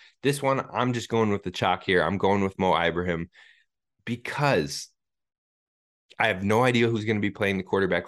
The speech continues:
for sure. It could be Cole Kramer for all we know. And respect to Cole Kramer, but I just don't have a lot of confidence in his ability to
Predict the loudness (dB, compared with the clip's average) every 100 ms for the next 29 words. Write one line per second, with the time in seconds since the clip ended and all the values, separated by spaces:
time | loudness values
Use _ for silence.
0 | -4 0 0 0 -2 -2 -4 -10 -8 -4
1 | -4 -4 0 0 0 0 2 0 0 0
2 | 2 0 -2 -4 -6 -20 -12 -4 -2 -4
3 | -8 _ _ _ _ -8 -4 -4 0 0
4 | 0 -4 -2 -2 0 0 0 0 0 -2
5 | -6 -4 -4 -2 -2 0 0 -2 -6 -4
6 | -2 -2 -2 -2 -4 -6 -4 -4 -6 0
7 | 0 2 0 -4 -6 -4 -2 -2